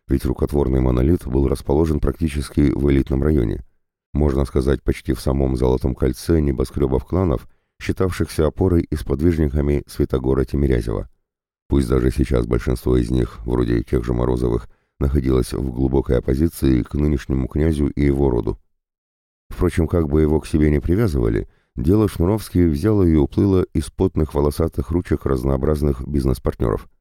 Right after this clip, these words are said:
Что несказанно их переполошило до такой степени, что они в тот же день попытались устроить экстренное заседание, скорее всего, совмещённое с судилищем,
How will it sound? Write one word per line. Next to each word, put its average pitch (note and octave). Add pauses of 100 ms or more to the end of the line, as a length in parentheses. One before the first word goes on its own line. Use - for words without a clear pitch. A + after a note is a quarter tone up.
(580)
Что -
несказанно F2+
их F#2
переполошило F#2 (240)
до B1
такой C2
степени, C2+
что -
они C#2+
в C#2
тот C2
же B1+
день F2 (260)
попытались F2+
устроить F2
экстренное E2
заседание, D#2
скорее B1+
всего, F2+ (240)
совмещённое E2+
с D#2
судилищем, B1